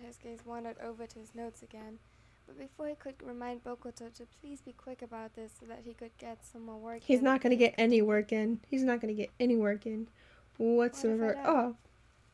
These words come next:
Speaker 1: What would you do? Akashi paused, looking at him incredulously.
Speaker 2: That's a big word.
Speaker 1: All the possibilities he considered in his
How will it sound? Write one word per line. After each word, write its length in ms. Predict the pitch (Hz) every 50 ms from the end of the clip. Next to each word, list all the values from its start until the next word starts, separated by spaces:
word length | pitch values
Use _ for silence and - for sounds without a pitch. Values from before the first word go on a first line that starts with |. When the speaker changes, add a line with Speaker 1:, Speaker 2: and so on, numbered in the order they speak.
| _ _ _ _ _ - 233
Speaker 1:
What 160 | 254 254 -
would 160 | 254 262 -
you 60 | 269 247
do? 220 | - 277 262 254 _ _ _ _ _ _ _ _ _ _ _ _ _ _ _ _ _ _ _ _ _ _ _ _ _ _ _ _ _ _ _ _ _ _ _ _ _ _ _ _ _ _ _ _ _ _ _ _ _ _ _ _ _ _ _ _ _ _ _
Akashi 520 | - _ _ _ - - 262 254 - - 269 _
paused, 560 | - - 254 247 226 226 - - - - _ - _ _ _ _ _ _ - _ _ - 254
looking 320 | 254 262 - 269 233 226
at 120 | 226 226 226
him 260 | - 226 220 220 226 -
incredulously. 960 | - - - - _ - 247 247 247 - 233 226 233 214 - - - 220 226 _ _ - -
Speaker 2:
That's 180 | 294 277 -
a 40 | 226
big 200 | - 220 208 208
word. 280 | 220 214 214 208 202 - - _ _ _ _ _ _ - - -
Speaker 1:
All 60 | 254 254
the 100 | 277 269
possibilities 840 | - - 269 269 - 262 240 254 254 262 262 247 - 240 233 226 -
he 60 | 240
considered 400 | - - 233 - - 247 247 - -
in 80 | 240 233
his 120 | 226 226